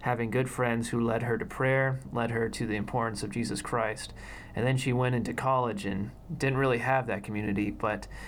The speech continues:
she tried to recenter herself and create her own community through Bible studies, through making good intentional friendships,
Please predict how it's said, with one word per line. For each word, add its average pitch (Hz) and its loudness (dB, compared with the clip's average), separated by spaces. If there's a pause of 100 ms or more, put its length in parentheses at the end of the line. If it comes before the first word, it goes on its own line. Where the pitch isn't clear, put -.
(220)
she - -2
tried 123 2
to 113 0
recenter 143 2
herself 120 0
and 110 -2
create 139 2
her 120 2
own 127 4
community 110 0
through 107 -4
Bible 117 2
studies, 113 0
through 110 0
making 113 0
good 117 0
intentional 123 -2
friendships, 117 0